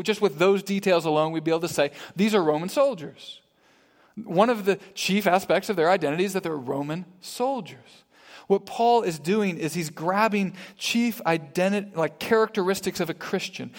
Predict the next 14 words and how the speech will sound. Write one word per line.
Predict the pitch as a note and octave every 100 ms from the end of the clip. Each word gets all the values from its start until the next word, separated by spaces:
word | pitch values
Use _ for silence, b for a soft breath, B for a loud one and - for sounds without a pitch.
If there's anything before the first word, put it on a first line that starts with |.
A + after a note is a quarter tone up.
| B
that | F3
are | D3
true | - - B3+
right | A#3 G#3+ F3+
now, | D#3 C#3 B -
that | G3
should | - G3+
be | G3+
visible | D#3+ G3+ A3+ B3 G#3+ G#3+ A3 B
from | - G#3
the | G3 F#3
outside, | E3 E3 - B2+ C3+ D#3+ - _ _ b b b b
and | G3
say, | G#3+